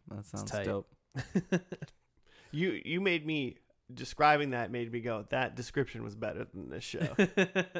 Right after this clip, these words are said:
Speaker 1: Hmm.
Speaker 3: And I don't even know, I don't even know what the music was or anything.
Speaker 1: Hmm.
Speaker 2: Yeah, I don't remember.
Speaker 3: Well,
Speaker 1: I
Speaker 3: Jimmy
Speaker 1: looked up that Wild Bill, um,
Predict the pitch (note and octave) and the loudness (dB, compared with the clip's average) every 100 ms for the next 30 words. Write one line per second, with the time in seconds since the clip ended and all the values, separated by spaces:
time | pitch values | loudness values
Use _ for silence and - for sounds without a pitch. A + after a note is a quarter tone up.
0 | - - - - - A2+ G2+ - _ _ | -10 -14 -20 -20 -8 -4 -4 -8 _ _
1 | - C#3+ E3+ F3 _ _ _ _ _ - | -4 -4 -4 -16 _ _ _ _ _ -6
2 | C#3 D#3 C3+ A#2+ B2 B2 B2+ B2 A#2 A2 | 0 0 0 -2 -2 -2 -2 -2 -4 -4
3 | A2 G2+ B2+ A#2+ - A#2 A2+ B2 A2+ A2 | -6 -4 -4 -4 -6 -6 -6 -6 -8 -8
4 | - - - - - A2 G#2+ _ _ _ | -10 -12 -20 -16 -10 -10 -10 _ _ _
5 | _ _ _ _ _ _ _ - - - | _ _ _ _ _ _ _ -20 -20 -20
6 | - A2+ G#2+ A#2 A#2 - - - D#3+ C#3 | -10 -4 -2 -2 -4 -6 -12 0 2 6
7 | D3 D#3 F3+ - F3+ D3 - C#3 B2 - | 6 6 4 2 4 4 4 6 6 4
8 | A#2 B2+ B2 A2 B2 A#2+ A2 G2+ F2+ _ | 0 4 4 4 6 6 6 4 0 _
9 | - G#2+ G2+ F#2 | -4 0 0 -2